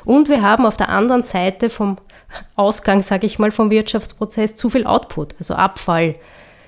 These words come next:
Wir wissen's alle von Lebensmitteln, wie viel weggeschmissen wird, aber natürlich auch Elektronik. Also alles muss irgendwo hin.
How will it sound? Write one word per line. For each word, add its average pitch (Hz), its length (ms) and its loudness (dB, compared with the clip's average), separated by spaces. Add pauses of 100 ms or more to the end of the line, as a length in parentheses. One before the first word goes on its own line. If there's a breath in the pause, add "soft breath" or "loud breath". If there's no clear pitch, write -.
Wir 202 140 0
wissen's 196 320 0
alle 170 180 0
von 170 180 -4
Lebensmitteln, 214 640 0
wie 202 120 0
viel 196 120 -4
weggeschmissen 185 640 -2
wird, 190 200 0
aber 185 200 0
natürlich 190 540 0
auch 175 120 -6
Elektronik. 185 880 -2
Also 180 240 -2 (440)
alles 208 340 2
muss 208 240 0
irgendwo 196 500 -2
hin. 160 260 -2